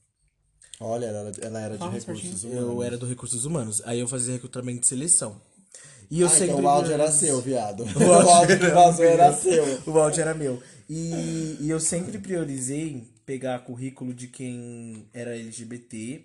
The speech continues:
Speaker 3: e de quem era negro.
Speaker 2: Mas como você sabia pelo currículo
Speaker 1: Era,
Speaker 2: que era L G B T?
Speaker 1: nossa, mas era a minha pergunta.
Speaker 3: A cara entrega, né? A foto do Infojobs entrega.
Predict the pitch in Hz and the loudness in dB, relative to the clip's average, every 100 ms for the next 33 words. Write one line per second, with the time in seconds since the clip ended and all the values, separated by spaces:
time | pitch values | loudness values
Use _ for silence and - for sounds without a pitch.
0 | _ 123 123 127 131 131 127 127 127 127 | _ -18 -18 -16 -14 -10 -10 -8 -8 -10
1 | 120 117 120 127 123 117 107 - _ - | -12 -14 -12 -8 -8 -10 -18 -20 _ -10
2 | 214 - 262 285 262 233 214 214 214 214 | -6 -4 -4 -4 -4 -4 -4 -4 -6 -4
3 | 202 170 156 147 147 170 - - - 180 | -2 2 2 2 0 -4 -6 -6 -4 -4
4 | - - 120 113 117 127 127 120 127 262 | -4 -4 -4 -4 -8 -8 -8 -8 -10 -10
5 | 349 330 285 165 170 151 160 165 214 180 | -10 -10 -10 -12 -12 -12 -8 -8 -8 -6
6 | 135 131 143 165 _ _ _ _ _ _ | -6 -8 -10 -16 _ _ _ _ _ _
7 | _ - 117 127 123 131 127 127 127 120 | _ -16 -12 -10 -10 -12 -12 -12 -12 -12
8 | 127 135 151 135 107 | -12 -14 -12 -12 -14